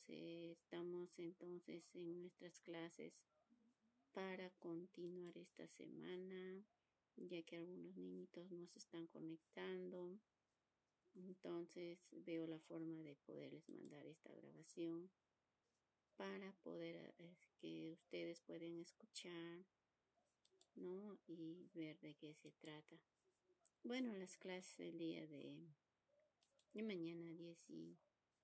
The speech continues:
de agosto, el tema que vamos a tratar es Conozco más de mi familia.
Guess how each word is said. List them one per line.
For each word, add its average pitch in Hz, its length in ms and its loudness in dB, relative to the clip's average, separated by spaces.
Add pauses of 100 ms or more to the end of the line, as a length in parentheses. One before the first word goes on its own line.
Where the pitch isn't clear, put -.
(1120)
de 160 180 2 (140)
agosto, 175 840 -2 (920)
el 196 180 -2
tema 233 280 4
que 220 120 -2
vamos 208 360 -2
a 185 80 -2
tratar 185 520 0
es 190 220 2
Conozco 185 540 2
más 180 340 0
de - 100 -4
mi 185 280 -2 (260)
familia. 160 480 -6